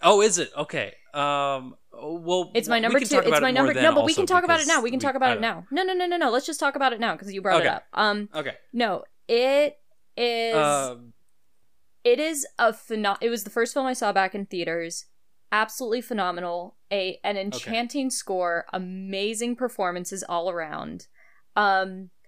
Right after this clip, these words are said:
Speaker 2: Riley Keough in
Speaker 1: Mm-hmm.
Speaker 2: particular, I'm super
Speaker 1: Michael Levy is
Speaker 2: excited
Speaker 1: the
Speaker 2: about.
Speaker 1: score.
Speaker 2: Yeah. So Riley Keough plays, um, Stephanie, who is sort of, like, the antagonist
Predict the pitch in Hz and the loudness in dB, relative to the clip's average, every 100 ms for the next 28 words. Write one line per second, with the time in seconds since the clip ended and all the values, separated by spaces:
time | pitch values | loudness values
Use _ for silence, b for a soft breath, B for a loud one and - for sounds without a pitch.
0 | _ - 220 220 269 311 294 - 196 202 | _ -6 0 2 2 -2 -6 -6 0 0
1 | 226 254 202 190 180 170 196 190 175 202 | 2 0 -2 -4 -6 -8 -6 -4 -4 -2
2 | 208 220 233 185 190 180 147 190 202 175 | -2 -2 -4 -4 -4 0 4 4 6 8
3 | 165 156 156 156 180 147 202 143 127 120 | 8 8 6 4 2 2 4 6 6 4
4 | 117 113 - - - - - - - - | 0 -4 -14 -20 -20 -20 -20 -20 -20 -12
5 | 214 196 160 b b b - 247 226 214 | 0 0 0 b b b 0 2 4 2
6 | 254 285 - 214 208 226 - 202 190 180 | 2 0 -4 -2 0 -2 -2 0 0 -2
7 | 175 - 180 175 165 160 160 - - 165 | -6 -4 -2 0 -2 -6 -12 -8 -2 -2
8 | 214 226 254 254 _ - 202 175 170 - | -2 -4 -6 -10 _ -2 2 2 -2 -2
9 | 180 170 175 165 - 175 175 160 - 185 | -2 -2 -2 -4 -4 -10 -8 -6 -6 -6
10 | 165 165 165 202 240 - | -2 -2 -2 -4 -4 -8